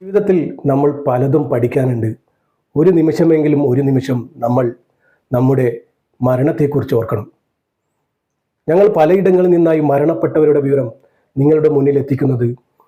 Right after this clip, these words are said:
മരണപ്പെട്ടവർക്ക് പ്രാർത്ഥന ലഭിക്കാനും മരണത്തെക്കുറിച്ച് ചിന്തിക്കുവാനും മരണത്തിന് വേണ്ടി തയ്യാറെടുക്കുവാനുമാണ്. മരണത്തിന് എന്തിനാ തയ്യാറെടുക്കുന്നത്, അല്ലേ?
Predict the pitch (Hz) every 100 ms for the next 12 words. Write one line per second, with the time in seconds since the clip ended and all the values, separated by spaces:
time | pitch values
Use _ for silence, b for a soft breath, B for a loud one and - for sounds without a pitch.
0 | _ _ _ _ 131 131 151 170 170 151
1 | 147 - 139 131 127 131 151 135 123 131
2 | 120 120 123 - 117 - _ _ - 123
3 | 147 170 170 165 151 143 139 135 123 135
4 | 135 127 120 120 - _ _ _ _ 120
5 | 127 147 156 143 135 123 127 117 120 117
6 | 110 117 113 104 104 - _ _ _ _
7 | _ _ _ - 139 175 185 170 160 151
8 | 147 147 143 143 139 139 135 135 131